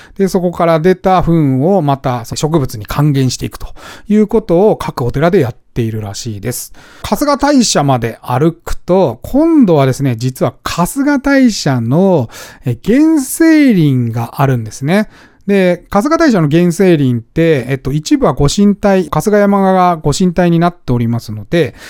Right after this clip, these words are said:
もちろんそこは侵入禁止なんですが、もうその太古の昔から残っ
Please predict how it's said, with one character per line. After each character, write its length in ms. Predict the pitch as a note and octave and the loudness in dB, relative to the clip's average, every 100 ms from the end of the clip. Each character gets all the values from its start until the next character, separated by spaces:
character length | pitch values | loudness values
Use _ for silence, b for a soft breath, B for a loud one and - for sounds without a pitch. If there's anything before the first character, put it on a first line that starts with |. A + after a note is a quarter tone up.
| B - | B -4
も 100 | E3 | -2
ち 80 | C4 | 0
ろ 100 | D#3+ | 0
ん 60 | |
そ 120 | - | -2
こ 160 | D3 F3+ | 0 2
は 320 | F3 D#3+ - - | 2 0 -4 -12
侵 320 | - E3+ E3 | 0 2 4
入 180 | D#3+ D3 | 4 0
禁 240 | - D#3 | 0 0
止 340 | C#3+ D3+ C#3+ _ - | 2 0 -2 _ -6
な 140 | D#3 | -2
ん 100 | B2+ | -2
で 80 | A2 | -6
す 140 | - | -10
が、 260 | C#3+ F3+ B2+ B B | -2 -2 -2 B B
も 80 | E3 | -2
う 20 | |
そ 80 | E3+ | 0
の 60 | |
太 180 | D3 D#4 D#4+ C#4+ | -2 2 2 2
古 120 | A#3 | 0
の 80 | G3+ | 2
昔 340 | F3+ F3 F#3+ - | 0 0 -2 0
か 140 | G#3 | 0
ら 160 | B3 G3 | 2 2
残 280 | D#3+ G3 | 0 0
っ 80 | - | -4